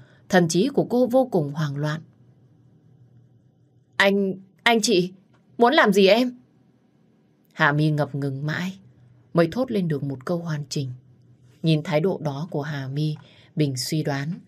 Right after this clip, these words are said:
Chắc chắn cô bé chưa phát hiện ra điều đặc biệt. Hơn nữa sau nhiều lần tiếp xúc, cảm thấy Hà My là người thật thà, tốt bụng. Anh vội vàng trấn an. "Hà, Hà My,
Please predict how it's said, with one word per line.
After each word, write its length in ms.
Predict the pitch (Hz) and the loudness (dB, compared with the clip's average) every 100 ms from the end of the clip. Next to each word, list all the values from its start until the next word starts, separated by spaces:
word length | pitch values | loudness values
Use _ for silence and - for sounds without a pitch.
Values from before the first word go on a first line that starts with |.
| _ _ | _ _
Chắc 160 | 214 208 | -4 -2
chắn 240 | 175 160 | -2 -2
cô 140 | 185 180 | -2 0
bé 220 | 151 151 | 2 0
chưa 160 | 156 208 | 0 -2
phát 200 | 202 269 | -2 -2
hiện 220 | 202 - | -2 -2
ra 140 | - 202 | -2 -2
điều 200 | 160 143 | 0 -2
đặc 200 | 147 156 | -2 -2
biệt. 220 | 147 143 - - - - | -2 -2 -8 -20 -20 -4
Hơn 200 | 240 240 | 0 2
nữa 120 | 240 | 0
sau 220 | 277 240 | 0 -2
nhiều 200 | 214 147 | 0 -2
lần 240 | 139 139 127 | -2 -4 -4
tiếp 120 | - 220 | -4 -4
xúc, 260 | - 277 - _ _ _ _ | -6 -6 -10 _ _ _ _
cảm 200 | 170 139 | 0 2
thấy 160 | 147 175 | 0 -2
Hà 260 | 180 139 | -4 -6
My 220 | 131 170 | -4 -2
là 120 | 175 151 | -2 -2
người 240 | 143 143 | -2 -4
thật 140 | 160 - | -4 -6
thà, 300 | - 143 135 - - _ | -6 -6 -6 -12 -20 _
tốt 160 | - 240 | -4 -2
bụng. 220 | - 147 - _ _ _ _ _ _ _ | -2 -4 -6 _ _ _ _ _ _ _
Anh 180 | 175 160 | -2 0
vội 200 | 156 151 | -2 -4
vàng 200 | 156 135 139 | -6 -8 -10
trấn 240 | - 143 151 | -6 -6 -6
an. 280 | - 165 160 - _ _ _ _ _ _ _ _ _ _ _ _ _ _ | -8 -8 -8 -14 _ _ _ _ _ _ _ _ _ _ _ _ _ _
"Hà, 240 | - 165 151 | 0 2 4
Hà 200 | 151 147 | 4 4
My, 260 | 165 170 | 2 0